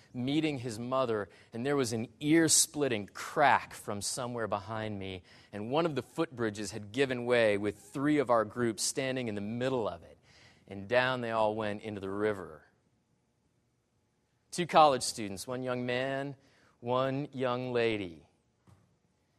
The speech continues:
and one silver-haired, sixty-seven-year-old retiree named Ruth.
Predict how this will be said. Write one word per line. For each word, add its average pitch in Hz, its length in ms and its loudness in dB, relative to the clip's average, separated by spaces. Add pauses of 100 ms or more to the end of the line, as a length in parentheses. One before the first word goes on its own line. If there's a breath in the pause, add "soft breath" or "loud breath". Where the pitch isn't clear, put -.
(760 soft breath)
and 113 200 -6
one 151 300 0
silver-haired, 135 1040 0
sixty-seven-year-old 127 1600 -4
retiree 117 840 -4
named 101 420 -8
Ruth. 110 720 -8